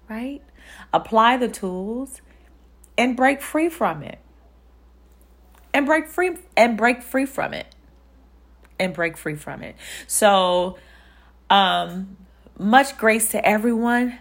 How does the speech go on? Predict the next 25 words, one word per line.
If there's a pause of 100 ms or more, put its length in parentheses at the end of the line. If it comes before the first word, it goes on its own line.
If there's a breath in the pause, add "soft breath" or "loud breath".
(100)
I
just
want
you
to
join
me, (120)
um,
on
Clubhouse. (500 soft breath)
Uh,
I'll
be
on
tonight
at
seven
P
M,
so
hopefully
you'll
catch
it.
But